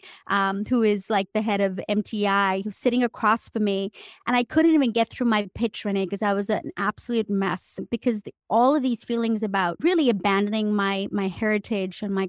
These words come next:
culinary heritage and my mother all came back to haunt me. <laughs>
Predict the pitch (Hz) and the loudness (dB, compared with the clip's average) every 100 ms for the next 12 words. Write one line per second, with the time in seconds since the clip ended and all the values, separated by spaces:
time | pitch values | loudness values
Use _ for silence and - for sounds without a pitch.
0 | - 240 240 220 196 190 196 190 185 202 | -4 -2 0 0 -2 -2 -4 -4 -4 -6
1 | - 202 196 196 - _ - 190 190 196 | -6 -6 -6 -6 -10 _ -8 -2 2 2
2 | 220 247 233 - 214 - 277 - 381 254 | 2 0 -2 -4 -8 0 0 2 2 2
3 | 180 202 - 208 - 180 - - 196 381 | 2 -2 -4 -8 -4 -4 -4 -2 2 2